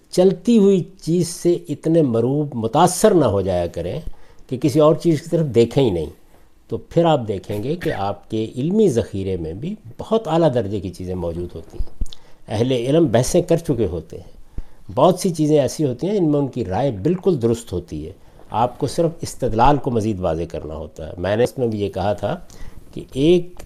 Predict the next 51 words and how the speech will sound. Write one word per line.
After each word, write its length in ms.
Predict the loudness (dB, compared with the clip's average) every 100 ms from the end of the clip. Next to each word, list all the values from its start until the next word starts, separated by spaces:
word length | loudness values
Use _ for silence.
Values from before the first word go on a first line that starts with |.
| -10
جلیل 440 | -8 -2 4 6
القدر 540 | 8 4 0 -2 0 2 -2 -6
علماء 420 | -2 0 2 2 2
کا 160 | 0
پورا 400 | -4 -4 2 4 4 6
گروہ 300 | 10 12 10
ہے 100 | 6 -4 -16 -20 -20 -20 -12
جو 160 | -6
یہی 220 | 2 4 6
بات 280 | 6 6
کہتا 340 | 2 -4 -6 -10
ہے 120 | -12 -8
کہ 60 |
یہ 120 | -2 -2
ازواج 340 | 0 0 0
مطہرات 680 | -2 -2 -2 0 0 -2 -4
کے 60 |
ساتھ 280 | -6 -6 -6
خاص 340 | -2 -2 -2
احکام 380 | -6 -10 -14 -14 -14
ہیں، 80 | -16 -20 -20 -20 _ _ -6
خاص 360 | 4 6 6
پس 200 | 0 0
منظر 280 | 2 6 6
میں 120 | 6
دیے 260 | 2 0 -4
گئے 140 | -6
ہیں، 140 | -10 -12 -18 -8
لیکن 500 | 0 2 4 4 2 -4 -14 -12
وہ 60 | -10
پس 220 | -10 -6
منظر 240 | -6 -4 -6
کیا 440 | -6 -4 -4 -6
ہے، 60 | -12 -20
قرآن 320 | -6 -2 0 -2
اس 120 | -4
کو 100 | -6
کیسے 340 | -2 0 2
بیان 260 | 0 0 -4
کرتا 420 | -8 -12 -12 -12
ہے، 60 | -14 -18 -20 -14 0
پوری 260 | 4 6
سورہ 460 | 4 0 2 6 8
میں 140 | 8
وہ 120 | 6
کس 280 | 4 0 2
طریقے 300 | 2 4 4
سے 100 | 2
نمایاں 320 | 2 0 0
ہوتا 400 | 0 -2 -4 -4
ہے، 120 | -4